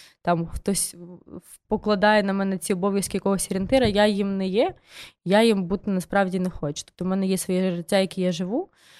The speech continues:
і, умовно, там, е, моя боротьба, вона виключно моя, вона не зумовлена там, ну, хтось каже, там, «Ми боремося до перемоги».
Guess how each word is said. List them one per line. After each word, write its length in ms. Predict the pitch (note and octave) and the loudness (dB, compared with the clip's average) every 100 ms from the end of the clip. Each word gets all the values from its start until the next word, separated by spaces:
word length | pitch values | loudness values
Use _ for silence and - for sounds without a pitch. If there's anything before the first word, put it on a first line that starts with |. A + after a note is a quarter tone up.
| - - | -20 -6
і, 520 | F#3 F#3 F#3 F#3 F3+ | -2 2 2 2 2
умовно, 380 | F3+ F#3 G#3 G3 | 2 2 2 0
там, 340 | F3+ F3+ F3+ F3 | 2 2 2 0
е, 360 | - - E3 | -2 -2 0
моя 280 | F3 F#3+ G3 | 2 2 2
боротьба, 380 | F3 F3+ F3 A3+ | 2 0 2 2
вона 200 | G#3+ F#3 | 2 0
виключно 420 | F3 F#3+ - F3+ | -2 -6 -4 -2
моя, 260 | F3 D#3+ D3+ | 0 -2 -2
вона 180 | F3 | 0
не 120 | F#3 F3+ | 0 0
зумовлена 440 | F3 G3 G#3 F3+ | -2 -2 0 0
там, 340 | E3 D3+ D#3 D#3+ - _ F#3+ | -2 -2 -4 -8 -14 _ -2
ну, 100 | F#3 | 0
хтось 240 | F#3+ F#3 | 0 -2
каже, 280 | - E3+ D#3+ | -2 -2 -2
там, 160 | D#3+ | -2
«Ми 140 | E3 A3+ | 0 0
боремося 560 | F#3+ G3+ G3 F#3 - | 0 0 0 0 0
до 120 | F3 E3 | -2 -2
перемоги». 580 | F#3 E3 D#3+ D#3+ D#3+ | 0 0 -2 -2 -4